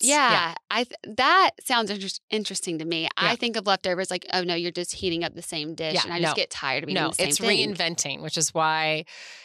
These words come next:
Speaker 2: it's, it's really looking at the things that are already in your fridge or the vegetables that are just starting to go soft. Let me show you what to do with those before,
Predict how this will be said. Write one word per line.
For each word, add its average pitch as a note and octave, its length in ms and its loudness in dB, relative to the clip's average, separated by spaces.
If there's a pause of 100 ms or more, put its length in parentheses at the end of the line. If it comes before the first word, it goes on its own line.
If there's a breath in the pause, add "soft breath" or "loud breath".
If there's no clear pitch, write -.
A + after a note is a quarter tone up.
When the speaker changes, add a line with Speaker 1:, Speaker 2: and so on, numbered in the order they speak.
(120)
Speaker 2:
it's, - 320 -2
it's - 260 -2
really G3 380 0
looking E3+ 640 -2
at D3+ 240 -6
the E3 60 -8
things D#3+ 320 -2
that D#3+ 100 -2
are C#3 120 -2
already D#3+ 380 0
in D3 140 -2
your C#3+ 100 -4
fridge C#3 580 -8
or D3 280 -2
the D3 160 -2
vegetables D#3 480 0
that D3 120 0
are C#3+ 80 -4
just D3+ 280 -2
starting D#3 260 -2
to D3 100 -4
go C#3+ 140 -4
soft. - 480 -2
Let D#3 100 -6
me D#3+ 100 -2
show E3+ 160 2
you D3+ 120 0
what D3 120 -4
to D#3+ 100 -2
do E3+ 160 0
with F#3 160 -2
those C#3 300 -4
before, C3 680 -4